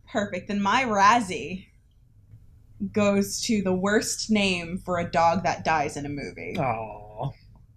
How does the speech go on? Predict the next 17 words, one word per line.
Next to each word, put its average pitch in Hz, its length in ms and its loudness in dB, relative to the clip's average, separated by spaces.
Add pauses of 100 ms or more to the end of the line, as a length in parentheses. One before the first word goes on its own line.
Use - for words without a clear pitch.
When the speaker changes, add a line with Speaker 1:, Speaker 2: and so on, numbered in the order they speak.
Speaker 1:
I'm 220 200 2
sorry, 180 520 0
I'll 190 160 -2
never 196 460 0
get 185 160 -4
over 170 240 -6
the 160 120 -10
fact 170 340 -4
that - 100 -4
this 180 180 -10
dog's 175 300 -2
name 160 180 -8
is - 100 -12
Pooh - 300 -10
Bear. - 320 -10
Speaker 2:
Pooh 370 240 8
Bear! 233 760 8